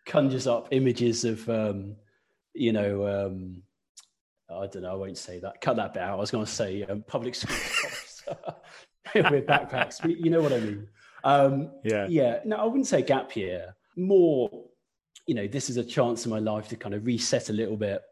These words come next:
Speaker 1: you know, do the things maybe you didn't do in your, in your early twenties, um, and perhaps do it with the benefit of having a bit of life experience and,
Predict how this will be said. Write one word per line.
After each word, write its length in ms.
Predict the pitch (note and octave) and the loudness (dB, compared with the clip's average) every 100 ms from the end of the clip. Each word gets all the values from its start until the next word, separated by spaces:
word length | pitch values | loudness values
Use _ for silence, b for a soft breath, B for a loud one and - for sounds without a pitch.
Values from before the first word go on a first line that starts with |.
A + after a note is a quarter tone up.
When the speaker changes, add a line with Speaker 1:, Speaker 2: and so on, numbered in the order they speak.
| _ F3+ | _ -2
Speaker 1:
you 80 | |
know, 100 | D#3+ | 0
do 220 | - C3+ A#2+ | 0 2 2
the 80 | |
things 400 | A#2 - A2 A2 | 0 0 -2 -2
maybe 240 | A2+ G#2+ G#2+ | -2 -4 -4
you 100 | G#2 | -4
didn't 280 | A#2 A2 G#2+ | -2 -2 -2
do 200 | G#2+ G#2 | -2 -2
in 120 | G#2 | -2
your, 160 | G2+ G2 - | -4 -4 -4
in 220 | A2+ G2 | -4 -4
your 160 | G#2 G#2 | -4 -4
early 240 | A2 F#2+ | -4 -4
twenties, 800 | - A2 A2 A2 E2+ F2 F#2+ - - b b b b | -6 -4 -4 -6 -14 -18 -18 -18 -20 b b b b
um, 160 | A2+ A#2+ | -4 -2
and 120 | C3 | -4
perhaps 600 | A2+ F#3 A#2+ - - - | -2 -2 -2 -6 -12 -4
do 200 | C#3 A#2+ | 2 2
it 180 | A2 A2+ | 2 -2
with 120 | G#2+ | -4
the 60 | |
benefit 480 | G#2+ A2 G#2+ - G2 | -2 -2 -2 -6 -6
of 80 | G#2+ | -6
having 520 | A#2 G#2 G#2 G#2 G2 | -8 -6 -6 -6 -6
a 60 | G2 | -6
bit 160 | A#2+ | -6
of 80 | G#2+ | -4
life 300 | G#2 G#2+ G#2+ | -2 -2 -4
experience 800 | G#2+ - - A2 G#2 G#2 - - | -8 -8 -4 -2 -2 -4 -6 -6
and, 300 | G2+ F#2 F#2+ | -6 -6 -10